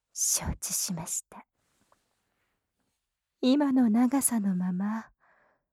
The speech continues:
毛髪の量を軽めになるよう調整しましょう。珍しいですよね。エステティシャンが美容師さんのようにカットまでするなん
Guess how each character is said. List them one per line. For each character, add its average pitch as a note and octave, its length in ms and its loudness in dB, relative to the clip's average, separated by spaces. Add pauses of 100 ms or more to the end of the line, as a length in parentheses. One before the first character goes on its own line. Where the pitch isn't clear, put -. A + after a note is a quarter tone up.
(140)
毛 F#3+ 320 8
髪 G3+ 320 2
の G#3 100 6
量 A3 200 4
を D#3+ 220 0 (100)
軽 G3 300 0
め A#3+ 100 4
に B3 140 6
な B3+ 120 4
る B3 160 4
よ E3+ 140 0
う C#3+ 160 -14
調 F3 240 0
整 - 220 -2
し - 200 -2
ま G#3+ 140 -4
し - 260 0
ょ - 40 -12 (3500)
う。 A3+ 120 4
珍 B3+ 240 2
し - 260 4
い - 20 0
で D4 120 -2
す B3 200 0
よ A3+ 120 0
ね。 A#3+ 360 -6 (1300)
エ E3+ 140 0
ス - 100 -6
テ F3+ 140 0
テ - 100 -2
ィ - 20 2
シ - 160 0
ャ G#3 40 2
ン F#3 160 0
が - 260 -8 (640)
美 A#3+ 180 8
容 D#4 180 8
師 D#4+ 60 0
さ C4+ 240 2
ん A#3+ 60 6
の A#3 100 6
よ A#3+ 180 6
う A#3+ 40 6
に G#3 120 4
カ A#3+ 180 -4
ッ D4 40 -4
ト D#4+ 180 -2
ま B3+ 120 4
で G3+ 80 -2
す - 200 -2
る G3+ 120 -2
な G3 120 -6
ん F3+ 60 -12